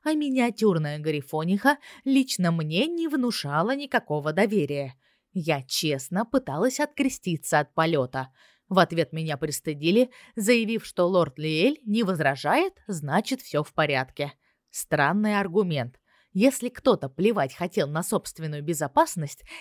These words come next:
это вовсе не значит, что я так же глупа или бесстрашна. Ну и маг явно разменял не одно столетие, а может и тысячелетие. Короче, он пожил,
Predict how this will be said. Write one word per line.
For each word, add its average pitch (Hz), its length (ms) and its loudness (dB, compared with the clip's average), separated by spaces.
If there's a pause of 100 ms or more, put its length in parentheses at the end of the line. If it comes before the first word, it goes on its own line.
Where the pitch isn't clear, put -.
это 233 240 4
вовсе 254 320 0
не 262 160 -2
значит, 196 500 0
что - 180 -8
я 156 140 -2
так 170 240 2
же 160 140 -6
глупа 160 460 0 (120)
или 226 240 4
бесстрашна. 156 800 -4 (560)
Ну 170 200 4
и 339 160 4
маг 202 400 4
явно 220 420 2
разменял 196 540 0
не 165 120 0
одно 165 360 0
столетие, 160 680 0 (300)
а 254 180 10
может 175 460 2
и 269 80 -2
тысячелетие. 208 1000 0 (320)
Короче, 156 580 2
он 247 300 2
пожил, 156 480 -2